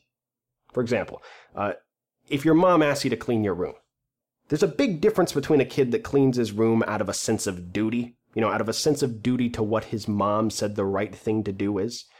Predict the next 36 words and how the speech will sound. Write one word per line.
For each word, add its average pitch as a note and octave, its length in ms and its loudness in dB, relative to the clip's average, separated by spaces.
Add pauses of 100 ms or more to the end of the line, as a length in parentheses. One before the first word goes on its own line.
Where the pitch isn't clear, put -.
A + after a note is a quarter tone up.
(260)
There's B2+ 120 -6
a D3 40 0
big A#3+ 200 -2
difference G#3 240 -2
between C3+ 340 2
that E3 240 2
kid D#3 320 -2 (180)
and B2+ 120 0
a B2 40 0
kid D3 200 0
who C3+ 80 2
just C3 260 0
cleaned C#3+ 300 4
his A#2+ 140 2
room B2 240 4
because, A2 760 -2
you G#2 80 -2
know, G#2+ 100 0
his G2 280 -2
mom A#2 220 4
said G#2+ 320 -2
she'd G#2 180 -4
buy G2+ 160 0
him G2+ 80 0
an G2+ 60 0
ice G#2+ 200 0
cream F#2 240 -4
cone D#2 240 -6
if - 80 -14
he D#2+ 60 -12
did - 160 -12
it. - 180 -20 (680)
See, D3+ 280 -2 (260)
in D#3+ 200 4
both A#3+ 280 2
cases, C#3+ 720 0